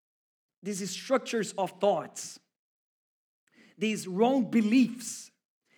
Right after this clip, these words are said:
that support anxiety, that sustains this addictive, chronic anxiety, that, that flush inside of my bloodstream some adrenaline that I, it is undesirable.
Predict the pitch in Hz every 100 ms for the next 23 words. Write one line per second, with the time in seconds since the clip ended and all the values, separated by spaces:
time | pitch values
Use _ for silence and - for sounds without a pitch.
0 | _ - 202 202 - 247 190 - - 233
1 | 359 339 226 170 - - - _ _ _
2 | 226 202 139 175 165 143 - - _ _
3 | _ _ _ _ 214 214 - 240 - -
4 | 311 370 381 330 233 175 - 247 226 240
5 | - 339 339 262 240 - 254 302 277 -
6 | 240 196 - - - - 240 165 - 233
7 | 277 269 190 - - _ _ 180 240 240
8 | 233 196 - - - 240 311 320 - -
9 | - 247 226 - - 277 311 277 - 233
10 | 196 160 247 311 240 - - 277 294 277
11 | 233 - - - - 269 247 220 147 240
12 | 302 311 262 233 226 262 254 247 - 247
13 | 220 180 - 269 277 254 151 226 262 269
14 | 190 151